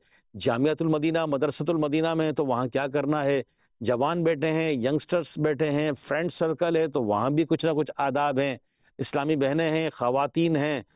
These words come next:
तो अगर अब सहेलियाँ हैं इस तरह बैठती हैं तो उनके भी आदाब हैं। जवान बैठे हैं, उनके अंदर कोई बूढ़ा आ गया तो उसमें क्या करना है। महफिल चल रही है, बीच में बात करनी है तो किस तरह करनी है,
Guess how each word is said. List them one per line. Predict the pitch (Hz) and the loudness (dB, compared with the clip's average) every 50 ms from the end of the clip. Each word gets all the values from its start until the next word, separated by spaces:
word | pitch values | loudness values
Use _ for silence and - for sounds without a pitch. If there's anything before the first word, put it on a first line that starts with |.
| _ _ _ _ - | _ _ _ _ 0
तो | 147 143 135 131 127 - 117 | 2 2 4 2 2 0 0
अगर | 127 127 143 143 | 0 0 0 0
अब | 131 120 120 110 | 0 0 -2 -2
सहेलियाँ | - - - 135 131 143 143 151 156 151 143 | -2 -2 0 0 2 2 2 2 2 0 0
हैं | 135 143 147 143 | 0 0 0 -2
इस | 127 - | -2 -2
तरह | - 156 160 165 | -2 -2 0 2
बैठती | 160 156 156 131 - - 165 | 2 0 0 0 0 0 0
हैं | 151 135 | 0 2
तो | - 117 | 2 0
उनके | 104 101 151 151 | 0 2 0 2
भी | 151 160 | 2 2
आदाब | 156 139 131 135 147 147 147 131 | 0 0 0 0 0 2 2 2
हैं। | 131 135 123 101 - _ _ _ _ _ _ | 2 0 0 -4 -8 _ _ _ _ _ _
जवान | 110 123 131 127 143 160 175 185 180 160 | 0 0 0 2 2 0 0 0 2 2
बैठे | 160 160 135 160 165 160 | 2 2 2 2 0 0
हैं, | 151 156 160 165 170 | 2 0 0 -2 0
उनके | - 156 151 135 143 160 | 0 0 0 2 0 0
अंदर | 147 151 147 160 156 | 0 0 0 0 0
कोई | 131 160 151 | 2 0 0
बूढ़ा | 120 120 127 143 151 160 | 2 2 2 2 2 2
आ | 165 160 151 151 | 2 0 0 0
गया | 156 156 156 156 139 117 | 0 0 0 0 -2 -4
तो | 101 - 131 117 | -4 -4 -2 -2
उसमें | 107 - - 135 156 156 | -2 0 0 0 0 2
क्या | 139 165 160 | 2 0 -2
करना | 131 - 156 139 147 160 156 147 | 0 -2 -2 0 0 0 0 0
है। | 143 147 143 127 - _ _ _ _ _ - | 0 0 -2 -4 -6 _ _ _ _ _ -2
महफिल | 139 143 143 - 175 175 139 | -2 -2 0 0 0 0 0
चल | - 175 175 180 | 0 0 0 2
रही | 165 170 160 156 170 170 160 | 0 0 2 2 2 2 2
है, | 151 160 170 165 | 2 2 2 2
बीच | 135 123 143 147 - - 151 | 2 2 2 0 0 0 0
में | 170 165 147 | 0 0 2
बात | 143 151 151 131 - | 0 0 0 -2 -2
करनी | 165 156 147 160 160 | -2 0 0 0 0
है | 160 | 0
तो | 131 143 113 | 0 -2 -2
किस | - 127 - - | -2 -4 -2 0
तरह | 151 151 160 147 | -2 -2 -2 0
करनी | 131 151 139 147 156 156 | -2 -2 0 0 0 2
है, | 143 147 147 131 | 2 0 0 -2